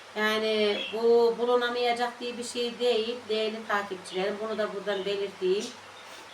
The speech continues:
Uğraşacağım, uğraşacağım birkaç kişi var.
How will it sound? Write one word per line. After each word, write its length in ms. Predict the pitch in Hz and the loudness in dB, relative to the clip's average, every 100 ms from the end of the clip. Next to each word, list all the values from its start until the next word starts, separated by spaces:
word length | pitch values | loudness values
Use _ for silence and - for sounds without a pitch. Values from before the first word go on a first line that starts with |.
| - - - - - - - - - - - - - - - - - - - - - | -20 -18 -16 -16 -16 -20 -20 -20 -18 -18 -18 -18 -18 -18 -18 -18 -20 -20 -20 -18 -4
Uğraşacağım, 1000 | 233 247 254 247 - 254 - 269 254 247 240 208 220 | 4 6 6 2 -2 -4 -2 2 2 2 -2 -6 -2
uğraşacağım 500 | 226 226 233 214 226 214 | 0 0 -2 -4 -4 -4
birkaç 220 | 214 226 - - | 0 0 -2 -12
kişi 280 | - 180 160 | -6 -4 -2
var. 160 | 147 | -4